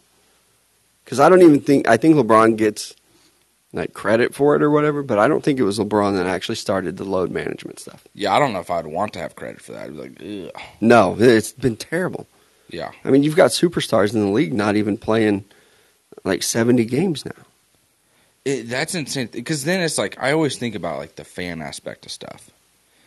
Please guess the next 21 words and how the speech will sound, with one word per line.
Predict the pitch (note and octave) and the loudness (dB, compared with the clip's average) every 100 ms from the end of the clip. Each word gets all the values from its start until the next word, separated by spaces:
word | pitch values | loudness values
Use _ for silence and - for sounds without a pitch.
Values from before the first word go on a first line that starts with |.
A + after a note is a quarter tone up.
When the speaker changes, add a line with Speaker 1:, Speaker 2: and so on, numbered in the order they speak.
| _ - | _ -8
Speaker 2:
And | G#2 | -4
I | A#2 | 2
know | C#3 | 2
players | B2+ A#2+ A#2+ G#2+ | 2 0 0 0
at | G2+ | -4
the | G2 | -4
mindset | F#2+ G2+ F2+ | -6 -6 -8
now | F2+ F#2 | -8 -8
is | |
like, | D#2 | -8
"I | D#2+ | -10
don't | D3+ | -10
give | E2 | -10
a | C2+ | -12
shit | - - F#2 | -10 -8 -8
about | G2+ D#2 | -8 -8
nobody | F#2 G#2+ B2+ | -8 -6 -6
but | B2 G#2 | -4 -6
me." | C#3 D#3 - _ _ _ _ _ | -8 -12 -18 _ _ _ _ _
And, | - | -8
like, | G#2 F#2+ | -6 -6